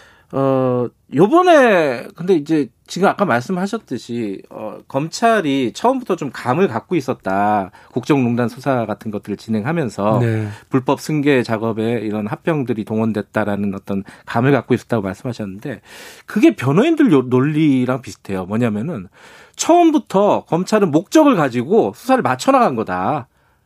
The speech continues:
Speaker 1: 이렇게 얘기, 주장을 하고 있거든요. 무리한 수사를 한 거다. 그래서 이 부분에 대해서는 어떻게 생각하십니까?
Speaker 2: 어, 근데 이게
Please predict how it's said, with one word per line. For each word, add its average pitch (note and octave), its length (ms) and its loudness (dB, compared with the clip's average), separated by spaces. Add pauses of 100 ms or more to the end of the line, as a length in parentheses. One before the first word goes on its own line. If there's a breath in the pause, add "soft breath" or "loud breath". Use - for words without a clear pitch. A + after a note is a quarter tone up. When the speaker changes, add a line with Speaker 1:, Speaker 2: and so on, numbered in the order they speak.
(100)
Speaker 1:
이렇게 A3+ 440 4
얘기, C3 240 0
주장을 D#3+ 360 0
하고 A#3+ 160 0
있거든요. A2+ 440 -6
무리한 G3+ 460 4
수사를 F#3+ 300 -2
한 E3+ 100 -2
거다. G3 220 -2
그래서 G#2+ 460 -4 (340 loud breath)
이 G3+ 40 2
부분에 D4 300 4
대해서는 F3 320 2
어떻게 A2 180 -6
생각하십니까? A2+ 580 -10 (1160 loud breath)
Speaker 2:
어, C3+ 400 2
근데 F3+ 180 4
이게 D#3 260 4